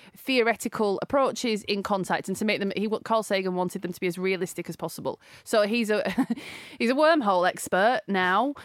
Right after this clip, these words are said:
um, and he's written a book about the science, uh, underpinning Interstellar. And I also read that this,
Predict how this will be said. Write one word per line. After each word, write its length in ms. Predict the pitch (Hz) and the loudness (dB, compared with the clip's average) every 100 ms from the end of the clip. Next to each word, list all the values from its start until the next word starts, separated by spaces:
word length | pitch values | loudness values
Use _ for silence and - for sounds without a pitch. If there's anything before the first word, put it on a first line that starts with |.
| - - | -18 0
um, 540 | 214 208 202 208 208 - _ | 2 4 4 4 0 -4 _
and 560 | 214 214 208 220 220 - | 4 4 4 2 0 -4
he's 240 | - 262 247 | 0 0 4
written 160 | 247 | 2
a 40 | 220 | 2
book 240 | 240 - | 0 0
about 420 | 202 185 170 170 - | 0 4 4 0 -6
the 240 | 170 196 185 | -6 -2 -2
science, 640 | - 202 185 165 165 - - | 0 0 0 -2 -6 -8 -2
uh, 200 | 180 175 | 2 2
underpinning 640 | - 208 190 - 196 180 170 | 2 2 0 -2 -2 0 0
Interstellar. 720 | 175 180 175 - 170 156 156 - - - - - | -2 -2 -4 -2 -2 0 -4 -8 -20 -20 -4 2
And 340 | 185 190 - - _ - | 2 2 -4 -12 _ 2
I 140 | 220 | 4
also 340 | 247 247 254 | 4 2 0
read 260 | 208 180 180 | 2 0 2
that 140 | 190 - | -2 0
this, 260 | 202 196 | 0 0